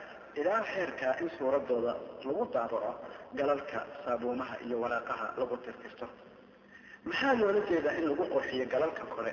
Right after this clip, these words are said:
ee wargeysyada iyo majalladaha sawirro gabdha qaawan ee qurxoon? Soo ma aha in lagu soo jiito jirkooda oo lagu iibiyo maaddada,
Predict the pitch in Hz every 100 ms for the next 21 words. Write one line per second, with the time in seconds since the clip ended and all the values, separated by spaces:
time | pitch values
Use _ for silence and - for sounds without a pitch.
0 | - 127 123 113 123 - 151 120 120 117
1 | 117 113 127 165 127 - - - - -
2 | 135 135 139 120 120 117 117 113 123 117
3 | 120 117 113 117 110 - - - - -
4 | - - - - - 175 175 226 220 202
5 | 214 - 180 156 180 156 120 135 131 120
6 | 175 175 160 147 165 - - 127 131 156
7 | 135 117 120 113 113 151 127